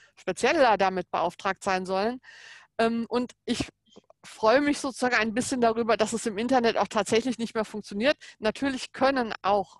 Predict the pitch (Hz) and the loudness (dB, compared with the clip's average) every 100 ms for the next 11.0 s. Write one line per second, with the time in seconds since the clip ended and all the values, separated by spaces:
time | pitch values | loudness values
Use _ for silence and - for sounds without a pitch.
0 | _ - 214 226 196 185 185 185 170 165 | _ -2 -2 0 -2 -2 -6 -6 -6 -4
1 | 208 196 170 - 170 - 214 247 262 285 | -2 0 -2 -4 -10 -6 -6 -4 -6 -8
2 | 285 - - - - 220 240 226 _ _ | -12 -18 -20 -6 0 4 4 2 _ _
3 | 220 226 202 - 254 285 247 214 202 185 | 2 4 4 0 0 2 2 0 -2 0
4 | 185 196 226 220 - - - _ - 208 | 0 0 -2 -8 -18 -20 -20 _ -4 -2
5 | 202 - 214 247 226 - 214 202 202 202 | -2 0 0 0 -4 -4 -4 0 0 0
6 | - 196 208 - 190 196 185 214 190 - | 0 0 -2 -2 -2 -4 -4 -2 -2 -4
7 | - 170 160 - 165 160 156 160 160 - | -6 -8 -8 -10 -14 -12 -6 -4 -4 -6
8 | _ - 175 175 - 170 175 233 269 - | _ -8 -6 -6 -4 -2 0 -2 -10 -18
9 | - - 202 214 - 190 - - 196 254 | -18 -12 -4 -2 0 -2 -4 -4 -2 0
10 | 285 240 202 214 214 - - 202 233 269 | -2 0 0 -2 -4 -12 0 4 6 6